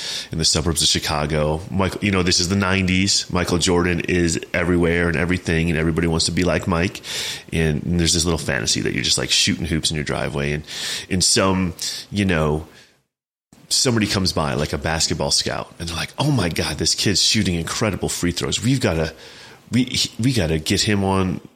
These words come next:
you know, blah, blah, blah on the, on the path to the N B A," right? <laughs> You know, and it's still, it sounds so silly when you say it like that. You just, you know,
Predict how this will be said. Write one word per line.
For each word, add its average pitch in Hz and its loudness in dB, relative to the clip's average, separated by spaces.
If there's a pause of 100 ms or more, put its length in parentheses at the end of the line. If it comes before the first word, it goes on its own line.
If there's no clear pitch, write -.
you 104 2
know, 85 2
blah, 98 0
blah, 104 2
blah 110 2
on 85 2
the, 87 -2 (140)
on 90 0
the 82 0
path 90 -2
to - -6
the 95 2
N 95 2
B 104 2
A," 82 2
right? 82 0 (880)
<laughs> 120 4 (320)
You 127 4
know, 123 4
and 120 4
it's 110 4
still, - 4
it 113 2
sounds 117 4
so 101 4
silly 107 2
when 80 0
you 64 -2
say 98 2
it - 0
like - -4
that. - -4 (220)
You 107 4
just, 110 2
you 50 -2
know, 87 2